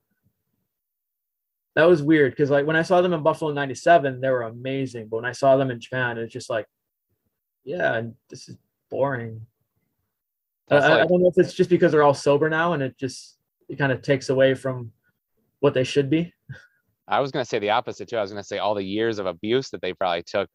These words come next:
Speaker 2: that's probably, like, playing live now, but you're probably right. Like, it's different now playing without the influence or whatever, you know?
Speaker 1: Yeah, yeah.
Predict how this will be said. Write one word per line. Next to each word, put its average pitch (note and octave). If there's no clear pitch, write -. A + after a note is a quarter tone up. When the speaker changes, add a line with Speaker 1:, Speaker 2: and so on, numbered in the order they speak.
Speaker 2:
that's F2+
probably, F#2
like, E2
playing F#2+
live F2+
now, F2
but E2+
you're F#2+
probably F#2
right. F2+
Like, E2
it's E2+
different F#2+
now E2
playing E2+
without F2+
the E2+
influence E2
or F2
whatever, D#2+
you F2+
know? E2
Speaker 1:
Yeah, B2
yeah. A2+